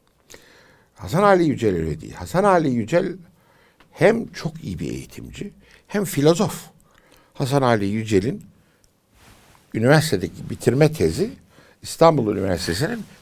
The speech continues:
bir numaralı bitirme tezidir. İlk yapılan ve onun konusu ruh ve bedendir. Felsefeden alınmış bir konudur. Hasan Ali Yücel'in çok güzel felsefe kitapları var.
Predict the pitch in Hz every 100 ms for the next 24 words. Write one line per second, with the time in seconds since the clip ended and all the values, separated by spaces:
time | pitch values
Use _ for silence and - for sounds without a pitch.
0 | _ - 170 120 95 87 69 71 80 -
1 | 123 202 226 208 220 247 - - 214 -
2 | - - 117 220 254 254 - - - -
3 | - 143 220 - 185 233 - 143 143 220
4 | 175 196 - 175 147 139 135 98 80 -
5 | - _ _ _ _ _ _ _ _ _
6 | - 127 - 123 139 135 90 73 - -
7 | - - 147 226 - - - - - 113
8 | 160 175 165 170 151 185 220 - 139 113
9 | 101 80 - - - - - - - -